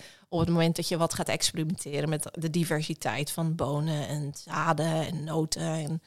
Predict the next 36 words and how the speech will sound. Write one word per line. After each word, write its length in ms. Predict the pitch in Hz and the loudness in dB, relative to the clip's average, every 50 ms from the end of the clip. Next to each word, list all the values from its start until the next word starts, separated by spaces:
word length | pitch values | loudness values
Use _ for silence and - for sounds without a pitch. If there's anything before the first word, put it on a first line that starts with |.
| _ - | _ -4
kruiden 460 | - 226 170 175 170 160 170 165 165 | 2 4 6 8 8 6 6 4 4
en 360 | 165 160 156 135 151 147 - 147 | 4 2 2 0 -2 -4 -6 -2
zeewier 680 | - 190 190 185 180 185 175 180 180 185 196 - - - - | 2 6 8 8 8 8 6 4 6 6 4 4 4 -2 -8
<laughs> 80 | - | -2
en 100 | - 240 | -2 0
groenten. 680 | - - - - - 233 269 269 277 - - 247 220 226 220 | 0 0 -2 0 2 2 2 2 2 2 6 8 8 8 8
En 140 | 185 190 - - - - 339 277 | 6 4 2 0 0 4 6 10
ja, 180 | 226 220 190 170 | 12 12 12 12
ik 120 | 202 220 | 12 8
kan 220 | - 247 269 285 269 | 2 2 4 4 6
door 200 | 247 233 233 226 | 6 6 6 6
blijven 340 | 196 214 220 233 262 247 233 | 6 6 6 6 6 4 2
gaan, 320 | - - 226 208 185 165 | 4 8 10 10 10 10
want 140 | 175 180 - | 6 2 0
er 80 | 175 - | 0 2
is 140 | 214 226 - | 2 2 2
dus 180 | - - - | 2 2 2
zoveel. 540 | - 147 143 143 - - - 151 156 190 - - - - - - - - - - | 2 2 0 0 0 -2 0 2 2 2 0 -2 -8 -10 -10 -10 -10 -12 -10 -2
En 160 | - 202 208 | 2 4 8
dat 260 | 196 208 220 220 - | 10 10 10 10 8
vraagt 340 | - - 214 202 202 - - | 4 6 6 6 6 6 4
misschien 360 | 214 185 - - 196 185 175 | 0 0 2 4 4 4 6
net 280 | 185 196 233 233 - - | 6 6 6 4 2 0
even 320 | 233 220 214 202 - 202 | 2 2 2 2 2 2
dat 220 | 180 180 190 180 - | 4 4 2 2 -2
je 100 | - - - | -6 -4 2
uit 420 | - 170 190 220 240 240 - - - | 4 6 8 8 8 6 2 -4 -6
de 100 | 202 - | -8 -2
comfortzone 760 | - 202 202 - - 175 - - - 180 175 170 170 170 170 | 0 0 0 0 0 0 0 2 4 4 4 4 4 2 0
van 420 | - - 170 165 160 156 160 160 | 0 0 2 2 2 2 0 0
dat 260 | 160 151 151 - - | 0 -2 -4 -2 2
aardappelen, 680 | - 160 165 165 165 160 156 147 - - 156 151 151 147 | 2 4 4 4 4 2 0 0 0 -2 0 0 0 0
groente, 400 | - - 175 160 156 151 - 196 | 0 0 0 0 0 0 -2 -4
vlees 440 | - 156 151 160 190 233 254 - - | -2 0 2 4 4 4 4 4 2
idee 520 | - 240 233 220 226 220 220 226 233 240 - | 0 0 2 2 2 4 4 2 0 -2 -2
stapt. 560 | - - - - 214 226 226 - - - | -2 -2 2 4 4 4 4 0 -8 -16